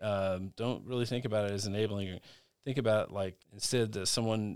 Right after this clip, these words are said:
whose loved ones can unconsciously reinforce substance use. So being, trying to be more accurate. Uh, the fourth one is share the solutions that exist, and that requires people educating themselves about those.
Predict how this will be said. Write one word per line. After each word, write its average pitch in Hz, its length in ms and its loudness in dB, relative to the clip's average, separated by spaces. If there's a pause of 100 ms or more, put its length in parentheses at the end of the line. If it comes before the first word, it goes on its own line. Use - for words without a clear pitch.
whose 101 240 -2
loved 104 200 2
ones 98 260 0
can 95 240 -4
unconsciously 107 760 0
reinforce 95 540 2
substance - 440 0
use. - 320 -2 (280)
So - 160 2
being, 139 300 2
trying 147 240 2
to 123 60 2
be 110 80 0
more 98 180 0
accurate. 95 420 -6 (680)
Uh, 110 180 4
the 104 60 4
fourth 143 260 0
one 117 100 4
is 107 240 2
share 127 300 4
the 127 100 0
solutions 104 760 -2
that 98 200 0
exist, 87 540 -2
and 92 100 -6
that 95 220 -4
requires 92 400 -4
people 92 300 -8 (140)
educating 92 440 -4
themselves 82 380 -2
about - 300 -12
those. - 340 -12